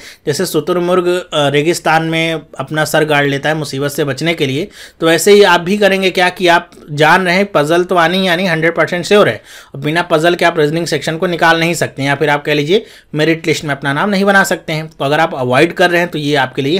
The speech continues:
हानिकारक साबित होगा। तो ये दोनों चीज़ों से आपको बचना है। आप, आप समझ सकते हैं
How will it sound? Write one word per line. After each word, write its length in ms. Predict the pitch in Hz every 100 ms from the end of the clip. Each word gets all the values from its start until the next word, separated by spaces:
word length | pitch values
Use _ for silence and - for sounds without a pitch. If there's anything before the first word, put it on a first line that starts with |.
| 160
हानिकारक 400 | 120 120 131 190
साबित 420 | - 117 143 -
होगा। 280 | 113 104 104 _ - - - -
तो 60 |
ये 180 | 175 208
दोनों 280 | 175 160 196
चीज़ों 280 | 208 196 190
से 100 | 180
आपको 240 | 170 - 170
बचना 360 | 139 127 175
है। 200 | 170 185 214
आप, 120 | 135 _ _ -
आप 180 | 143 143
समझ 220 | 160 175
सकते 360 | 175 165 - 165
हैं 200 | 160